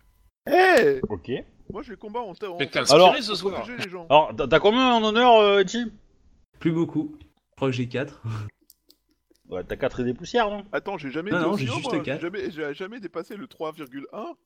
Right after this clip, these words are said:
Speaker 3: Ah non, moi je suis descendu plus bas, moi.
Speaker 4: Ah non, attends, là j'ai, c'est que j'avais quatre. Ah, de toute façon, c'est ça. C'est, je, je pose la question aussi aux autres, hein, mais clairement, euh, c'est, sinon je me casse, hein, parce que là, je peux rien récupérer, j'ai pas défoncé, je suis tout seul, hein.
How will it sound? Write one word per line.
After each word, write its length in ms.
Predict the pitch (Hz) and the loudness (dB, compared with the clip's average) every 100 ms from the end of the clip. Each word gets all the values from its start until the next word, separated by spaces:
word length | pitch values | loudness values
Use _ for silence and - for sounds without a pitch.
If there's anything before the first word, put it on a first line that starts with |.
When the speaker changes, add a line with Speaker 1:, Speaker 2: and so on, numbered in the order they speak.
| _ _ | _ _
Speaker 3:
Ah 60 | 151 | 0
non, 100 | 175 | 2
moi 80 | |
je 60 | - | 2
suis 100 | 147 | 2
descendu 320 | 139 143 135 | 0 -2 -8
plus 120 | 160 | -8
bas, 140 | 175 180 | -6 -6
moi. 160 | 143 - _ - - - | -10 -18 _ -8 -8 -6
Speaker 4:
Ah 60 | 190 | -6
non, 80 | 185 | -4
attends, 180 | 143 123 | -2 -2
là 120 | 151 | 0
j'ai, 140 | 151 - _ | -2 -6 _
c'est 80 | - | -12
que 60 | 117 | -8
j'avais 220 | 107 95 | -8 -8
quatre. 200 | - - _ _ | -12 -18 _ _
Ah, 80 | 139 | -2
de 60 | 147 | -2
toute 80 | |
façon, 160 | 170 233 | -4 -4
c'est 140 | 196 | -4
ça. 220 | 170 120 107 | -4 -6 -6
C'est, 160 | 135 | -10
je, 200 | 117 127 | -8 -10
je 100 | 120 | -10
pose 180 | - 143 | -4 -2
la 100 | 135 | -2
question 360 | 131 127 147 120 | -4 -8 -8 -10
aussi 180 | - | -8
aux 140 | 120 170 | -8 -6
autres, 220 | 160 117 | -6 -6
hein, 40 | |
mais 180 | 104 104 | -6 -6
clairement, 460 | 104 151 165 196 135 | -4 -6 -4 -6 -4
euh, 200 | 110 104 | -4 -4
c'est, 140 | 110 | -8
sinon 320 | 104 - 135 160 | -10 -6 -6 -4
je 80 | |
me 80 | 143 | -4
casse, 300 | 139 104 95 | -4 -6 -6
hein, 80 | 110 101 | -10 -10
parce 200 | 101 - | -10 -10
que 60 | |
là, 420 | 98 110 117 92 - - - _ | -8 -6 -8 -10 -16 -20 -20 _
je 60 | - | -4
peux 80 | |
rien 180 | 110 113 | -2 0
récupérer, 540 | 120 117 113 135 151 117 | -4 -4 -6 -2 -2 -4
j'ai 100 | 104 | -6
pas 120 | 113 | -8
défoncé, 460 | 113 107 110 - 147 | -8 -10 -12 -10 -8
je 40 | |
suis 120 | 120 | -10
tout 140 | - 113 | -14 -8
seul, 200 | 131 95 | -8 -8
hein. 160 | 90 | -12